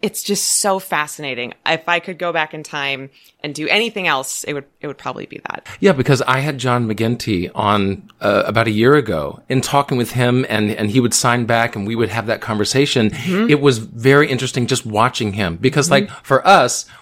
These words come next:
Speaker 2: we have a sarcastic tone, and that's how
Speaker 1: Right.
Speaker 2: people know we're joking. With, with someone who's deaf, as you said, it's that facial expression, it's, it's how they move their hands in a
Speaker 1: Yeah.
Speaker 2: certain way to let you know, you know, wink, wink, nudge, nudge, I'm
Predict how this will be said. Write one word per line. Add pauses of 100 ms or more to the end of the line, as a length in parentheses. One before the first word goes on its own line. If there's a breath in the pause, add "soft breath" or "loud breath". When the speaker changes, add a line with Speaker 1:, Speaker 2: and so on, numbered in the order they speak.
Speaker 2:
we
have
a
sarcastic
tone,
and
that's
how
Speaker 1:
Right.
Speaker 2:
people
know
we're
joking. (480 loud breath)
With,
with
someone
who's
deaf, (120)
as
you
said,
it's
that
facial
expression,
it's, (140 loud breath)
it's
how
they
move
their
hands
in
a
Speaker 1:
Yeah. (100)
Speaker 2:
certain
way
to
let
you
know, (200 loud breath)
you
know,
wink,
wink,
nudge,
nudge,
I'm